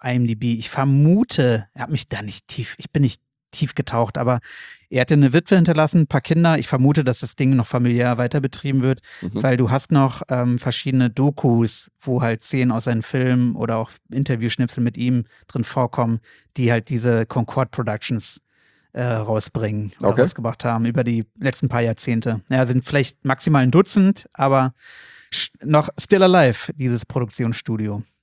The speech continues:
Speaker 2: Ja, seine Frau Jamie Lee kennt ihr ja auch alle aus ein Fisch namens Wanda und, äh,
Speaker 1: Genau, hat einen
Speaker 2: Halloween.
Speaker 1: Oscar gewonnen vor ein paar Jahren
Speaker 2: Hat einen
Speaker 1: und
Speaker 2: Oscar
Speaker 1: endlich
Speaker 2: gewonnen
Speaker 1: mal
Speaker 2: für Everything All,
Speaker 1: Ja.
Speaker 2: Everywhere All at Once, ja.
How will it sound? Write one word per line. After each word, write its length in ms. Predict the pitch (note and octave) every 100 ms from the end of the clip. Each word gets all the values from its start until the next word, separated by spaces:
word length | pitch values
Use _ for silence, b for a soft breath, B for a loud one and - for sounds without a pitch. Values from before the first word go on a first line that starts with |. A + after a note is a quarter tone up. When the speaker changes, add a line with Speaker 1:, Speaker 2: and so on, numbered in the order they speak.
| -
Speaker 2:
Ja, 100 | F2
seine 180 | F#2 F2+
Frau 180 | -
Jamie 280 | G2+ G2+ F#2
Lee 160 | F2+ G#2
kennt 200 | G2 F2+
ihr 80 | F2
ja 40 |
auch 120 | E2+
alle 280 | C#2+ C#2 C2+ _
aus 400 | - D2 - - _ _ _ _ _ _ _ _
ein 120 | -
Fisch 220 | D2+ F2+ -
namens 240 | D2+ D2
Wanda 300 | E2 D#2+ D#2+
und, 280 | C2+ C2 -
äh, 160 | D2+ C#2
Speaker 1:
Genau, 160 | G3+ D#3+
hat 80 |
einen 0 |
Speaker 2:
Halloween. 240 | - G2+ -
Speaker 1:
Oscar 320 | E3+ E3+ F3+
gewonnen 300 | D#3+ D3+ D#3+
vor 160 | - D#3
ein 60 |
paar 120 | C#3+
Jahren 240 | D3+ D3 D3+
Speaker 2:
Hat 60 | A#2+
einen 60 |
Speaker 1:
und 40 | C3+
Speaker 2:
Oscar 160 | C#3
Speaker 1:
endlich 140 | B2+ G#2
Speaker 2:
gewonnen 160 | A2
Speaker 1:
mal 220 | C#3+ C#3 G2+
Speaker 2:
für 20 |
Everything 360 | G2+ G#2 G2+ F#2
All, 120 | F2+
Speaker 1:
Ja. 220 | C#3 B2+ -
Speaker 2:
Everywhere 380 | A2+ G2 F#2 E2+
All 80 | E2+
at 80 | D#2+
Once, 260 | E2+ D#2
ja. 200 | D2 C#2